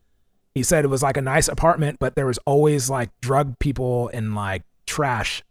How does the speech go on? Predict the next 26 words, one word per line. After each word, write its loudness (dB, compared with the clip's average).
all 2
over 0
the -4
place. -8
So 2
he 4
said 2
him 2
and 4
his 4
buddy 0
didn't 4
know 4
what 6
to 2
do. -2
So 6
they 4
decided 4
to 4
put 4
just 2
a -2
statue -2
of -6
Buddha 0